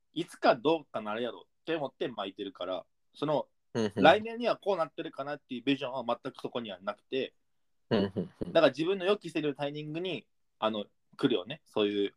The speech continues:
Speaker 1: 外からの連絡とか、
Speaker 2: あー。
Speaker 1: アプローチが来る。
Speaker 2: それは、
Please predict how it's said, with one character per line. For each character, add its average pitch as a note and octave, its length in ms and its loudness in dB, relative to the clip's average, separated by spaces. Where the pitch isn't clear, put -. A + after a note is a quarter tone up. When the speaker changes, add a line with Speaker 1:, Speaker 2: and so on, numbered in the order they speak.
Speaker 1:
外 - 200 0
か A#2+ 100 8
ら A2 100 0
の G2 120 -4
連 G#2+ 160 -2
絡 G#2 180 -2
と F#2 100 -6
か、 G#2 280 2
Speaker 2:
あ G#2 60 2
ー。 G2+ 600 10
Speaker 1:
ア F#2+ 40 2
プ F#2+ 120 4
ロ A#2 120 6
ー - 20 4
チ C3 140 -2
が E3 240 10
来 G2 160 -4
る。 F2+ 100 -8
Speaker 2:
そ F#3 40 12
れ G#3+ 100 12
は、 A3 360 12